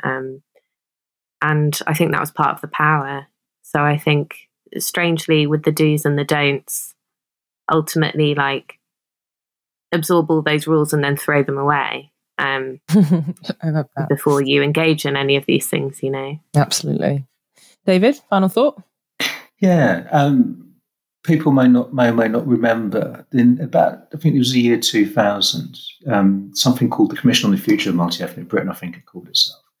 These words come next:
Speaker 3: produced a report about the state of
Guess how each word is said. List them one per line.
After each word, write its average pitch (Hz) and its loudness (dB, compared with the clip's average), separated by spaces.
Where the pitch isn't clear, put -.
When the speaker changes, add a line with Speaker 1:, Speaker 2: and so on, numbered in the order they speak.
Speaker 3:
produced 147 4
a 127 2
report 120 2
about 95 0
the - -2
state 107 2
of 95 -2